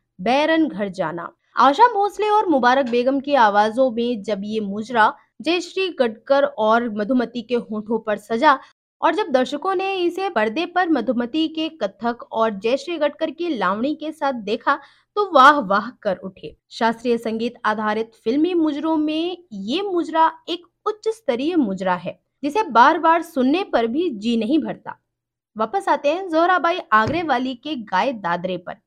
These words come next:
ये recording पहली बार उन्नीस सौ ग्यारह में जारी जरूर हुई, लेकिन उन्नीस सौ चौदह में इसे Zonophone record के label से फिर से जारी किया गया।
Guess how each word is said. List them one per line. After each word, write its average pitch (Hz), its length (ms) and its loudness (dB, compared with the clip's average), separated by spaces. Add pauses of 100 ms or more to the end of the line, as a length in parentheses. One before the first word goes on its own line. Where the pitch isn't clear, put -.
(380)
ये 196 60 -4
recording 269 460 2 (420)
पहली 349 260 2
बार 359 200 2
उन्नीस 294 260 -2
सौ 339 100 -2
ग्यारह 240 340 2
में 277 280 -2
जारी 220 340 -2
जरूर 220 340 0
हुई, 294 220 -2 (360)
लेकिन 370 320 -2
उन्नीस 330 420 0
सौ 359 140 -4
चौदह 277 500 2
में 285 280 0
इसे 277 300 -4
Zonophone 285 840 0
record 220 440 -2
के 233 220 -6
label 214 480 -4
से 269 360 -8
फिर 349 140 0
से 339 220 -4
जारी 220 300 -2
किया 180 300 -6
गया। 175 240 -8